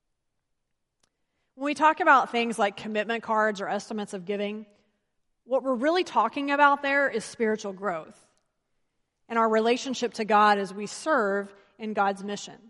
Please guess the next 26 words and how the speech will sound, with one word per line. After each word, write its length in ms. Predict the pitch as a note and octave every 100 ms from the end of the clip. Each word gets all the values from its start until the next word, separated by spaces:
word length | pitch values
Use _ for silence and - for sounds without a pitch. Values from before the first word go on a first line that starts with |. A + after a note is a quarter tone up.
| _
Now, 340 | D4+ C#4 F#3 - - _ _ _ _ _ _ _ _ _ _ _ _ _
maybe 260 | C#4+ G4 G#4
you 240 | E4+ D#4+
have 180 | D#4+ D4
never 240 | C4 C4+
submitted 480 | C#4 - C4 C#4+ C4
an 100 | A3
estimate 400 | A3 A3 A3+ A3
of 100 | G#3
giving 300 | F#3 G3+ G#3
or 100 | G3
a 60 | G3
commitment 400 | - C4+ C4 G3
card. 260 | E3+ D3+ _ _ _ _ _ _ _ _ _ _ _ _ _ _ _ _
Maybe 600 | G3 G3+ A3 C4 D4 E4 B3
you've 320 | A3+ C4 A#3+
never 300 | G#3+ G#3+ B3
given 600 | A3 G#3 A3 A3 A3+ A3+ _ _
to 80 | G#3+
the 100 | G#3
church 300 | A#3 A3 C4
at 60 |
all. 340 | D#4+ C#4+ - _ _ _ _ _ _ _ _ _ _ _ _ _ _ _ _ _ _ _
It 80 | B3
is 180 | B3+ G3+
never 600 | A3 A3 B3 D#4+ F4+